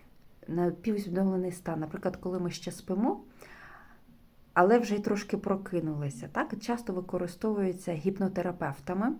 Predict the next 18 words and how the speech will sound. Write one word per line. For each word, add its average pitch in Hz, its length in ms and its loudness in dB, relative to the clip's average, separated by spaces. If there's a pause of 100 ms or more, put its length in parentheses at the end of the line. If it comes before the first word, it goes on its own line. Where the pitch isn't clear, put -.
(640)
або 156 400 -2
хілерами, 165 640 0
цілителями 160 840 -2 (360)
для 175 300 -2
певних 165 400 -2
стан, 202 260 -4
наприклад, 175 420 -6
для 175 140 -4
спілкування 160 640 -4
з 156 40 -6
нашою 151 340 -4
підсвідомістю, 180 1120 0
для 151 400 -2
кодування 160 720 2
її, 185 540 2 (460)
а, 143 300 -2 (100)
та 196 260 0
загіпнотизувати, 202 1600 8